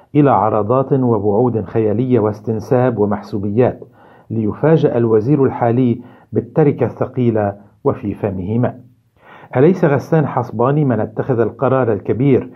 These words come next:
بتخفيض أسعار الدواء في العام ألفين وثمانية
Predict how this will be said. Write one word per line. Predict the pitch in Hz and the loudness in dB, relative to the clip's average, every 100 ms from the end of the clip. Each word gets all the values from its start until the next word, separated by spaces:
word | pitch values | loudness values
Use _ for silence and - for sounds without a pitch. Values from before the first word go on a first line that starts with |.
| - - | -20 -10
بتخفيض | 120 120 - - 139 | -6 -6 -6 -2 0
أسعار | 120 - - 101 120 | 2 0 -2 0 0
الدواء | 117 104 117 139 - - - _ | 0 2 4 4 0 -10 -20 _
في | 120 | -2
العام | 104 131 127 | 0 0 0
ألفين | - 131 113 | -4 -4 -2
وثمانية | 107 101 98 | -4 -6 -6